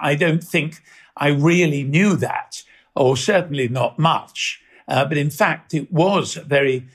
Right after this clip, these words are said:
defined and successful community with their own newspapers, their own businesses, this, that, and the other. But that was part of the development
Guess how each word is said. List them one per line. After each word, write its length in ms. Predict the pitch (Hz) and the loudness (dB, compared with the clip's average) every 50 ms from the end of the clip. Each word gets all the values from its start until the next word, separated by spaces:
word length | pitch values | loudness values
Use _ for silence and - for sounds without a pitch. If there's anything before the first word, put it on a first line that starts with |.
| _ _ _ | _ _ _
defined 640 | - 156 143 - - 202 175 151 139 143 143 135 120 | -8 -8 -6 -2 0 2 2 2 2 0 -4 -6 -6
and 180 | 143 139 147 139 | -6 -6 -6 -6
successful 800 | - - - - - - - 165 165 151 - - - - 139 | -6 -8 -10 -10 -8 -4 0 0 0 0 -2 -6 -8 -8 -8
community 680 | - - 143 151 165 202 240 247 247 220 240 - 190 175 | -8 -6 -2 0 2 2 4 4 2 2 0 0 -2 0
with 160 | 185 180 143 | -2 -2 -2
their 200 | 135 139 131 135 | 0 0 2 4
own 220 | 139 135 135 135 139 | 2 2 0 0 0
newspapers, 840 | 156 185 214 190 - - - 170 160 160 156 165 151 139 127 - | 0 0 0 0 -2 -2 0 2 2 2 0 -2 -6 -8 -8 -8
their 120 | - 120 | -4 -2
own 180 | 113 117 117 120 | -2 -2 -2 -2
businesses, 880 | 120 214 220 190 - - 180 175 170 175 - 170 151 156 160 156 - - | -2 -2 0 0 0 0 0 0 0 -2 -2 0 0 0 0 -2 -4 -4
this, 240 | 160 156 156 - | -2 -2 -2 -4
that, 240 | - 139 120 - - | -2 -2 -2 -2 -4
and 100 | - 139 | -8 -8
the 20 | 147 | -6
other. 320 | 175 190 156 - - - _ _ - - - - - _ _ _ | -6 -6 -6 -8 -14 -14 _ _ -20 -20 -20 -20 -20 _ _ _
But 200 | 160 175 - - | -6 -6 -6 -2
that 260 | - 220 269 - - - | -2 -2 -2 -2 -4 -2
was 280 | 269 202 165 - - - _ _ _ _ _ - | -2 -2 -2 -2 -6 -12 _ _ _ _ _ -8
part 480 | - - 226 220 226 196 151 156 - - | -2 0 2 2 2 2 0 -2 -4 -10
of 220 | - - 156 131 131 | -10 -10 -10 -8 -6
the 120 | 185 180 | -6 -6
development 960 | 160 123 175 160 - 185 185 185 180 156 131 - - 123 - _ - - - | -4 -4 -6 -4 0 0 2 2 2 0 -4 -6 -12 -14 -14 _ -18 -20 -20